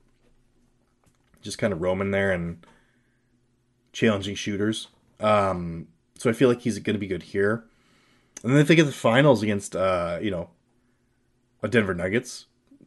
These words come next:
you know, he's gonna help out, out on Jokic here and there. Gonna be guarding Aaron Gordon for sure. Aaron Gordon and him are gonna have a, that's a, that's a nice,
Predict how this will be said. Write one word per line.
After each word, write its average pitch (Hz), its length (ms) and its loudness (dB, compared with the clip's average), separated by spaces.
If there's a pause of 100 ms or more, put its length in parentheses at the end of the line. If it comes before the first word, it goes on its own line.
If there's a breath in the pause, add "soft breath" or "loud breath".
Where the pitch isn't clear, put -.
(260)
you - 100 -18
know, - 120 -16
he's 113 180 -4
gonna 95 100 -6
help 90 240 -2
out, 85 260 -4
out 90 160 -4
on 82 120 -6
Jokic - 380 -10
here 95 120 -4
and 90 140 -6
there. 90 280 -6 (800)
Gonna 104 160 -2
be 98 100 -4
guarding 90 520 -2
Aaron 87 240 -8
Gordon 87 360 -6
for 82 100 -10
sure. 87 380 -8 (340)
Aaron 101 160 -4
Gordon 90 260 -4
and 85 80 -10
him 87 140 -8
are 78 40 -10
gonna 80 200 -12
have 80 180 -10
a, 71 140 -16
that's - 160 -14
a, - 100 -14 (140)
that's 95 160 -10
a 85 40 -12
nice, 80 220 -16